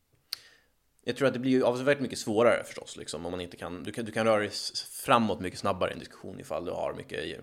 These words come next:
gemensamt förstås. Men samtidigt så, ehm,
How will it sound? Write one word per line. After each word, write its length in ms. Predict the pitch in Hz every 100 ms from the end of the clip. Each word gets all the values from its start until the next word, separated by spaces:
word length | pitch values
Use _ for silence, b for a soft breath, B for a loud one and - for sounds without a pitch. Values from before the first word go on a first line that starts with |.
| -
gemensamt 440 | - 92 92 - -
förstås. 360 | - - -
Men 500 | 107 113 110 107 104 B B B B B B B
samtidigt 580 | - 123 120 143 135 135
så, 520 | - 120 110 107 107
ehm, 640 | 104 104 101 101 101 92